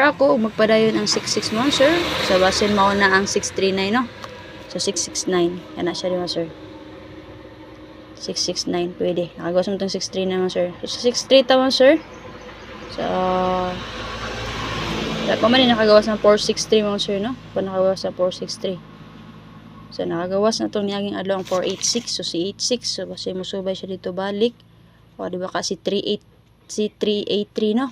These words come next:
Kagahapon. So, pwede niyo eight six three, mga sir. Ha?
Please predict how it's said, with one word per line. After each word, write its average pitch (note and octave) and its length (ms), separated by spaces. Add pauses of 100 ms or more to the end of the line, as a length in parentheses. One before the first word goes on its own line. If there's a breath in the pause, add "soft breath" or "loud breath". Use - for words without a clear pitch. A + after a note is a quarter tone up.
Kagahapon. F#3 640 (260)
So, F#3+ 160
pwede G#3 280
niyo G#3 280 (400 soft breath)
eight F#3+ 240
six - 320
three, F#3 200
mga F3 200
sir. E3+ 220 (260)
Ha? B3 160